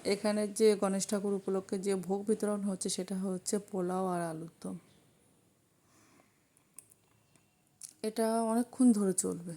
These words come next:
যতক্ষণ মানুষজন আসবে ততক্ষণ কিন্তু এই ভোগ বিতরণ কিন্তু চলবে।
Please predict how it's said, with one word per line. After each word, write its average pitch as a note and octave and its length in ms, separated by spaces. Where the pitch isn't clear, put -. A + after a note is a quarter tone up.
যতক্ষণ G#3+ 460
মানুষজন G3 540
আসবে G3+ 260
ততক্ষণ F#3+ 480
কিন্তু F#3+ 260
এই G3+ 60
ভোগ E3 320
বিতরণ F3+ 320
কিন্তু F#3 280
চলবে। F#3 420